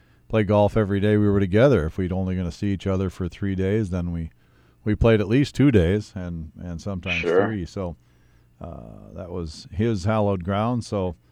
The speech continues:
Speaker 1: you know, I traveled there to see him.
Speaker 2: Absolutely.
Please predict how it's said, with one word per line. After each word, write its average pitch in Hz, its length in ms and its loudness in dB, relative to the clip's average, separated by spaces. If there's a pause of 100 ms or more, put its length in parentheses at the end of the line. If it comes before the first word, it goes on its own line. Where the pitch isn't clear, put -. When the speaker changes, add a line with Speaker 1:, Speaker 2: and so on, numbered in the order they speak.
(440)
Speaker 1:
you 90 100 -8
know, 90 100 -4
I 92 100 -4
traveled 98 480 -4
there 98 220 -2
to 85 60 -6
see 110 240 -6
him. 120 280 -6 (360)
Speaker 2:
Absolutely. 69 680 -6